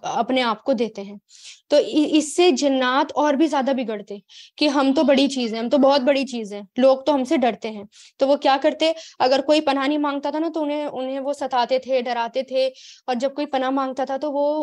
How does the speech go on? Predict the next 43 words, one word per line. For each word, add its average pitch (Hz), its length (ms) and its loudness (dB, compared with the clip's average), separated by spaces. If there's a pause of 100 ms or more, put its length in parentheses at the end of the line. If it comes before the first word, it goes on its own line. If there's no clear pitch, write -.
उसको 254 220 -6
डराते 247 380 -2
नहीं 269 160 0
थे, 285 80 -2
सताते 240 420 -4
नहीं 254 120 -2
थे, 269 80 -4
वो 294 100 -2
आराम 254 260 0
से 285 120 -6
उसमें 277 340 -2
रहता 240 300 -2
था। 190 160 -14 (400)
तो 302 200 6
वो 330 340 4
जिन 302 200 2
आपस 294 280 0
में 302 120 0
कह 294 120 -2
रहे 277 100 0
हैं 311 60 -2
कि 349 80 -2
देखो, 285 340 0
हमारे 294 540 -4 (360)
जो 294 220 2
कुछ 320 260 -2
लोग 277 360 0
हैं, 294 260 -4 (880)
इंसानों 269 560 0
में 311 140 0
से 294 160 -6
भी 269 140 -2
और 330 80 4
जिनों 277 280 -4
में 302 120 -2
से 285 140 -8
भी, 285 120 -4
वो 349 100 -2
कैसी 349 340 -6
कैसी 427 260 -2
बातें 294 280 -2
करते 208 280 -14
हैं, 202 100 -14